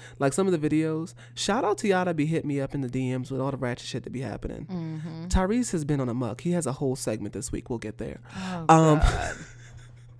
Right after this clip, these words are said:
Speaker 1: So, um, Normani Cordy, I cannot pronounce her last name. Y'all know the black girl from Fifth Harmony.
Speaker 2: Okay.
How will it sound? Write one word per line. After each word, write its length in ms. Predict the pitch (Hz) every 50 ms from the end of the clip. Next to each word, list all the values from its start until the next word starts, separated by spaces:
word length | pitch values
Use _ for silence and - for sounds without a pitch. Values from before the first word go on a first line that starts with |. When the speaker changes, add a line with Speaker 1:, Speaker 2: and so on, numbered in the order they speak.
| - - - - - - - - - - - - - - - - - - - -
Speaker 1:
So, 320 | - - 240 226 220 208
um, 340 | 208 202 196 190 185 185 180 - - - - - - - - - - - - - - - - - - - - - - - - - - -
Normani 640 | 160 165 190 220 240 254 247 262 269 285 294 285 - - - -
Cordy, 380 | - - 196 196 202 190 190 -
I 100 | 160 190
cannot 300 | 220 - 220 185 151 135
pronounce 280 | - 151 139 123 123 -
her 80 | 139 123
last 280 | 120 113 127 135 -
name. 200 | 123 120 120 120
Y'all 140 | 151 160 170
know 140 | 165 135 120
the 80 | 131
black 220 | - 143 143 139 135
girl 120 | 147 135 135
from 200 | - - 143 135
Fifth 280 | - - - 165 156
Harmony. 440 | 175 170 170 175 180 175 175 180 190 - - - - - - 170
Speaker 2:
Okay. 300 | 151 156 165 156 156